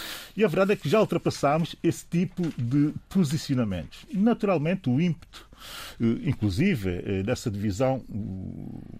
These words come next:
dessa expressão da divisão, eh, bipolar do mundo,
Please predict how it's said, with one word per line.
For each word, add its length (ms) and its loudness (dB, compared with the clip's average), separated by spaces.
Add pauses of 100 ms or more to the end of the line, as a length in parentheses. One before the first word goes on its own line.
(340)
dessa 200 -2
expressão 500 2
da 100 2
divisão, 680 2
eh, 340 0
bipolar 680 2
do 140 2
mundo, 500 2